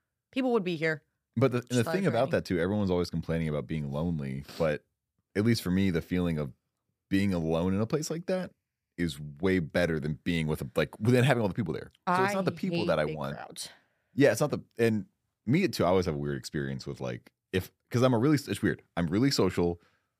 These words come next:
Speaker 2: until I'm not. <laughs> Until,
Speaker 1: Yeah.
Speaker 2: until it's just, like, a moment where I'm like, "Okay, either a battery's gone or I'm not that comfortable." And then it's like, I go from a hundred
Speaker 1: To
Speaker 2: to
Speaker 1: zero.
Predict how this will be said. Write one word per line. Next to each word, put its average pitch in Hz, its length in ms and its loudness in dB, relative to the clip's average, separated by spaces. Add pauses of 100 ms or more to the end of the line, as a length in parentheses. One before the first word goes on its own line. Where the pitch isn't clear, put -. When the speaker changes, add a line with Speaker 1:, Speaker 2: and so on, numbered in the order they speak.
(120)
Speaker 2:
until 82 320 0
I'm 69 60 -2
not. - 280 -6
<laughs> - 440 -4
Until, 135 460 6
Speaker 1:
Yeah. 214 420 0 (100)
Speaker 2:
until 123 340 4
it's 117 120 2
just, 113 160 -2
like, 107 140 2
a - 40 2
moment 98 300 2
where 87 160 2
I'm 85 100 0
like, 76 320 -4
"Okay, 82 300 -2
either 78 180 0
a 71 40 -2
battery's 92 540 2
gone 85 400 0
or - 120 -8
I'm 69 60 -6
not 78 140 -2
that 69 140 -4
comfortable." 69 480 -4
And 69 120 -6
then 71 180 -4
it's 65 120 -10
like, 62 200 -8 (540)
I 98 80 2
go 98 100 2
from 87 140 -4
a 69 80 -4
hundred 165 640 2
Speaker 1:
To - 120 -4
Speaker 2:
to 175 40 -2
Speaker 1:
zero. 87 240 2